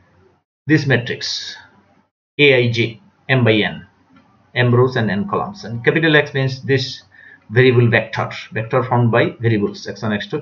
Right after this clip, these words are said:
xn, and capital B means right side vector, column vector B one, B two, B M. The matrix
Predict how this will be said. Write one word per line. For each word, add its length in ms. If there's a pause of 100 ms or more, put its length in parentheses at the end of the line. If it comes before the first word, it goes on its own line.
(120)
xn, 340 (380)
and 340
capital 340
B 160
means 360 (100)
right 200
side 280 (640)
vector, 320
column 300
vector 240
B 120
one, 140
B 80
two, 100
B 200
M. 100 (480)
The 80
matrix 480